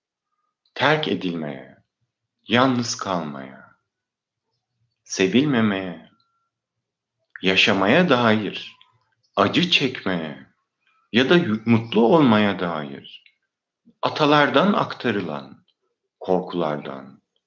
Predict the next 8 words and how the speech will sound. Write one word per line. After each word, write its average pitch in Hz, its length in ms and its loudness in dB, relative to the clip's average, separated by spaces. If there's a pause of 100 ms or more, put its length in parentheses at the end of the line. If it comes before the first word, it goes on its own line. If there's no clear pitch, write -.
(500)
ve 175 80 6
şu - 400 4
anımın 185 580 6
gerçeği 147 580 0
olmayan, 95 920 2 (600)
geçmiş 127 540 2
deneyimlerime 151 680 2
ait 92 760 -2